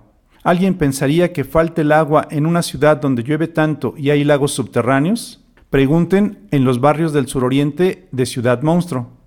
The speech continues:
El domingo veintitrés de agosto se conoció la situación de las y los pobladores de San Bartolo Ameyalco,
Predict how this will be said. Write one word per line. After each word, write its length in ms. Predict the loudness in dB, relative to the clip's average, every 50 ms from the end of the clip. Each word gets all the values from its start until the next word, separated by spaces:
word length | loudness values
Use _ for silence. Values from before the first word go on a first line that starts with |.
| _ _ _ _ _ _
El 160 | -6 -2 0 0
domingo 320 | 2 2 2 2 2 2
veintitrés 500 | 2 2 2 0 -2 -2 0 0 0 2
de 80 | 2 2
agosto 560 | 2 4 2 2 2 0 -2 -2 -2 -2 -6
se 200 | -6 -6 -6 -4
conoció 600 | 0 0 0 0 0 0 0 2 2 4 2 2 2
la 120 | 0 0
situación 640 | 0 0 -4 -6 -4 -4 -4 -4 -4 -4 -4 -2 -2
de 80 | -2
las 340 | 0 2 2 0 0 -2 -4
y 40 | -4
los 160 | -4 -4 -4
pobladores 560 | -4 -4 -2 0 0 0 0 0 -2 -2 -2
de 80 | -4 -6
San 240 | -6 -4 -4 -2 0
Bartolo 480 | -2 -2 -2 -2 -2 0 0 0 -2 -2
Ameyalco, 720 | -4 -4 -2 -2 0 0 0 0 0 -2 -6 -12 -14